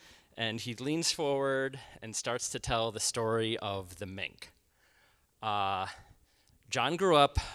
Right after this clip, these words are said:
on a farm during the Great Depression with seven other siblings, so money was pretty tight back then.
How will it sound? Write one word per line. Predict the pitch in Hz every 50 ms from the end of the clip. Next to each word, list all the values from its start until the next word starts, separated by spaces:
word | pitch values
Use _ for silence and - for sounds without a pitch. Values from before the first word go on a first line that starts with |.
| - -
on | - 127 131
a | 135
farm | - - - 143 131 127 123 120 123 123 127 127 123 - - - - - -
during | - - 127 127 127 131 127
the | 131
Great | 120 113 117 123 123 -
Depression | - 135 - - 127 113 104 - - 117 107 104 104 104 101 - - - - - - - - -
with | 113 107
seven | - - - - 123 127 131 123
other | 123 113 120 113 117 117 113 113 113 107 104
siblings, | - - - - 110 90 95 87 80 78 64 62 62 - - - - -
so | - - - - 104 98 98 95 95 92 - - - - - _ _
money | - 98 110 123 139 151
was | 151 151 147 135
pretty | - - - 135 127 117
tight | - - 113 95 85 -
back | - 90 82 73 - -
then. | - 65 71 - 53 58